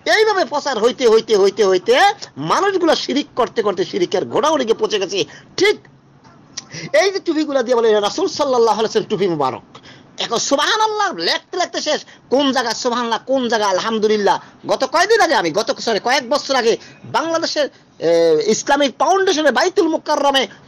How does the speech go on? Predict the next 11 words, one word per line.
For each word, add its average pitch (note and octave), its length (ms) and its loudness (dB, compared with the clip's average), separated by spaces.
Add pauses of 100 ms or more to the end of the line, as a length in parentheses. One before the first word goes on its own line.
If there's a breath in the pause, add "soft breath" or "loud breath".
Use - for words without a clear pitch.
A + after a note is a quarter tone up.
(100)
কোত্থেকে F4+ 480 0
এক D4 140 -4
শয়তান C4 540 -4
আসছেন, F#4+ 460 -4 (220 loud breath)
শয়তান C#4+ 540 -2
আইসা C4 300 -2
দাড়ি B3 380 -2
নাই, C4 220 -4
দাড়ি G#3+ 340 0
নাই, A#3 260 2
মোছ A#3 240 -4